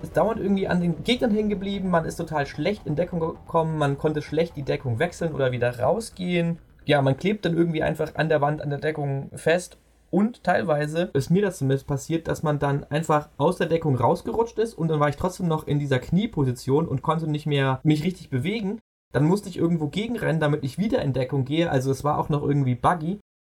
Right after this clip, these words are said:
Und während ich aber in dieser Deckungshaltung war, ohne dass vor mir ein Deckungsgegenstand war, war ich halt wirklich Sitting Ducks. Also, nee, das war leider ziemlich vergeigt, muss ich sagen.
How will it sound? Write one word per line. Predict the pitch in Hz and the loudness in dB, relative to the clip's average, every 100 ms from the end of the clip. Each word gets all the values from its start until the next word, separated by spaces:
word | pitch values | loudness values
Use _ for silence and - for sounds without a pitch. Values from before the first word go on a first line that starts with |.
| _ | _
Und | 165 170 - | 2 2 2
während | 147 196 226 | 0 2 0
ich | 170 175 | -2 0
aber | 165 | 0
in | 151 | 0
dieser | 147 139 | 0 0
Deckungshaltung | 175 - 107 - 165 208 180 127 | -2 -4 -8 0 0 0 -2 -2
war, | 135 185 - | -2 -4 -6
ohne | - 175 | -2 0
dass | 160 151 | 0 0
vor | 170 | -2
mir | 165 147 | 0 -2
ein | 135 | 0
Deckungsgegenstand | 147 151 135 - 165 131 123 | -2 -2 -6 -4 -4 -4 0
war, | 131 - _ - | 0 0 _ -4
war | 127 | 0
ich | 139 143 | 0 0
halt | 135 - | -2 -2
wirklich | 131 143 139 - | -4 -4 -6 -10
Sitting | - 151 131 | -8 -4 -2
Ducks. | 117 143 180 - _ _ _ _ | 0 -2 -6 -20 _ _ _ _
Also, | - 123 135 135 131 - | 0 0 0 -2 -2 0
nee, | 120 127 110 _ - | 2 2 0 _ -4
das | 127 139 | -4 0
war | 135 139 | 0 2
leider | 135 135 131 | 2 0 -2
ziemlich | 139 156 151 | -4 -6 -2
vergeigt, | 127 123 123 131 | -2 2 0 0
muss | 117 110 | -4 -4
ich | 117 | -4
sagen. | 107 110 110 170 | -2 0 -2 -6